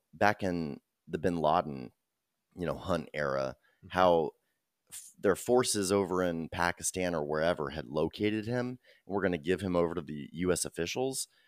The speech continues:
Speaker 1: But instead of, like, negotiating that transfer, we, like, got the location and went to kill him instead.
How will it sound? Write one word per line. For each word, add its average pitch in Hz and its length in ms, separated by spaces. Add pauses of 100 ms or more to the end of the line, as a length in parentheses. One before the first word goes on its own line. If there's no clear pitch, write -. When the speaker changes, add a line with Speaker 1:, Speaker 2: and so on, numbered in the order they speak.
(200)
Speaker 1:
But 101 300 (140)
instead 113 400
of, 87 140
like, 85 360 (640)
negotiating 98 800
that 82 320 (600)
transfer, 139 720 (560)
we, 107 160
like, 87 420 (360)
got 101 260
the 104 60
location 98 640
and 87 120
went 95 160
to 90 60
kill 101 320
him 110 160
instead. 110 680